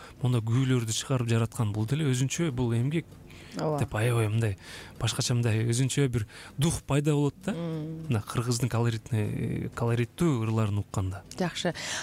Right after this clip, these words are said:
Speaker 2: А, ошол эле учурда, м, баягы кыргыз, э, кыргыздын жигиттерин жанатан бери айтып атпайсызбы? Көп кырдуу болушат депчи. А, э, аспап жагына келгенде кайсыл аспаптарда ойноп, м, ойнойсуз же болсо ойноюн деген оюңуз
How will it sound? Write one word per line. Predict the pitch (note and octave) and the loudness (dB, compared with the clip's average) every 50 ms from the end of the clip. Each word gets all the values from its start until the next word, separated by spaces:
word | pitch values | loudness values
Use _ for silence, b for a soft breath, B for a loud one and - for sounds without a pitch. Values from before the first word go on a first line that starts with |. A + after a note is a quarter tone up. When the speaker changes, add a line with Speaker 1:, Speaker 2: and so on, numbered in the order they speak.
| B B | B B
Speaker 2:
А, | F3 F#3 F3 F3 | 0 2 4 4
ошол | F3+ G#3 A3 - D4+ D4 | 2 2 2 2 2 4
эле | C#4+ C#4 | 4 2
учурда, | C4+ - D4+ C4+ A3 B3 C4+ C#4 C4+ G#3 F3 - - | 2 2 2 2 4 2 2 4 2 2 0 -2 0
м, | - F#3+ G3 F#3 F#3 F#3 | 0 2 4 4 4 4
баягы | G3 G#3 G3+ F#3+ - | 2 2 2 0 0
кыргыз, | - - B3 A#3 A3+ A#3 G#3+ G3 - - | 0 0 0 2 2 2 0 0 0 0
э, | G3 F#3+ F3+ F3+ F3+ F3 F3 F3+ F3 E3+ E3+ - | 2 4 4 4 4 4 4 4 4 2 0 0
кыргыздын | - A#3 A3+ A3 - A3+ A3 | 0 0 0 2 2 2 2
жигиттерин | F#3+ G#3+ G#3+ G#3 - - A3 G#3 G#3 G3+ F#3+ | 2 0 -2 -2 -2 0 0 0 0 0 2
жанатан | F3 G3+ G#3 G#3 - A3 G#3 G3+ | 2 2 2 2 2 2 2 2
бери | G3 G3+ G3+ | 2 2 2
айтып | G#3 G#3+ G#3 | 2 0 2
атпайсызбы? | - A3 A3 - - F3 E3+ | 2 0 0 0 -2 0 0
Көп | F3+ A3 - - | 0 0 -2 -2
кырдуу | - G#3+ E3+ G3+ F#3+ | -6 -2 0 0 2
болушат | F3+ F3+ F3 - G3+ F#3 - | 2 0 0 -2 -6 -6 -4
депчи. | - C#4 - - - - D#3 D3+ B B B B B B B | -4 -6 -4 -2 -2 -2 -2 -2 B B B B B B B
А, | - E3+ F3 E3 D#3+ D#3 | 0 2 2 2 2 0
э, | - - F#2 - - E3+ E3+ E3 - D#3 F3 | -2 -4 -6 -2 0 2 2 2 2 2 2
аспап | A3 - - D#4 D4 - - | 0 2 2 2 0 2 2
жагына | C4+ A#3+ G#3+ G#3+ G3 F#3 | 0 2 2 2 0 2
келгенде | E3 F3 E3+ D#3+ D#3 D3 D3 C#3+ - | 2 2 2 2 2 0 0 -2 0
кайсыл | - F#3 G3+ G3 - C4 A#3 | 0 0 0 2 2 2 2
аспаптарда | A3 - - - F#3+ - - G3 E3 F3 F3+ | 2 0 -2 -6 -6 -2 -2 0 2 2 2
ойноп, | E3 E3 E3+ E3+ E3+ D#3+ - - - - - | 2 2 2 2 2 0 -2 -8 -18 -8 -4
м, | - D3+ D3+ D#3 D3+ D3+ D3+ D3+ D3 D3+ E3+ F3+ - | -2 0 0 0 0 0 0 -2 -2 -2 -2 -2 0
ойнойсуз | E3 F3 F3+ F#3 F#3 F3+ - - F3 E3 D#3 - - | 2 2 4 4 2 0 0 -2 -2 -2 -2 -2 0
же | D#3+ D#3+ | 0 0
болсо | D#3+ D#3+ - F3+ | 0 0 0 0
ойноюн | D#3+ D3+ D3 D#3 E3 F3+ G3 G#3 G#3+ A3 G#3+ | 2 2 2 2 4 4 4 4 4 4 4
деген | G#3 G3 G3 F#3+ F#3 | 2 2 0 0 0
оюңуз | F#3 F#3 F3+ F3+ F3+ - | 2 2 2 0 -2 -4